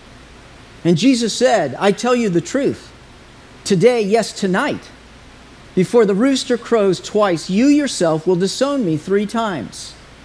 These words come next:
And it says, "But Peter insisted emphatically," I'm reading from Mark, a parallel, uh, gospel account, "Even if I have to die with you,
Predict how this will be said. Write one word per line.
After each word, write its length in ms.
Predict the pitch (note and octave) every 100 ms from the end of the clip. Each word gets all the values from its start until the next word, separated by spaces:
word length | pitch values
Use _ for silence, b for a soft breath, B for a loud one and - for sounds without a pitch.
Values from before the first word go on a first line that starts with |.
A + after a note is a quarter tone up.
| - - - - - - - - - - -
And 100 | F3
it 100 | F3+
says, 360 | A3+ A#3 G3+
"But 220 | F3 G3+ -
Peter 340 | C4+ C4 A#3+
insisted 560 | G3+ F3+ A3 G#3 G#3+ G3
emphatically," 760 | A3 G3 - A#3 G#3 - D3
I'm 120 | D#3+
reading 300 | G3 A3 F#3+
from 260 | E3 E3+ D#3+
Mark, 300 | F#3 E3+ D3
a 60 | C3+
parallel, 680 | - G3 F3 E3 E3 D3+ D3+ - - -
uh, 180 | D#3 D3
gospel 520 | C#3 E3 E3+ - D3+
account, 440 | C3+ - F3+ D3+ C#4
"Even 280 | C#4 D#4 C#4+
if 120 | A#3+
I 100 | G#3
have 240 | G3+ G#3
to 80 | G3
die 380 | D3+ C3+ F#3 G#3+
with 220 | E3+ C3
you, 220 | B2 A#2